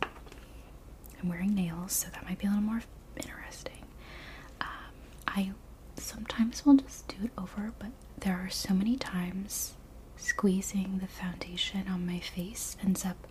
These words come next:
on my shirt, and we are not trying to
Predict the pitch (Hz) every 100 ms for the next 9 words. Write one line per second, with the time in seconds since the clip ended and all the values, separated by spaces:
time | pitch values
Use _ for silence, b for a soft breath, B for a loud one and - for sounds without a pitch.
0 | - - - - - - - - - 190
1 | 247 - - - B B B B B B
2 | - 175 170 170 - - - - 190 170
3 | 170 170 170 - - - 185 170 175 -
4 | - 170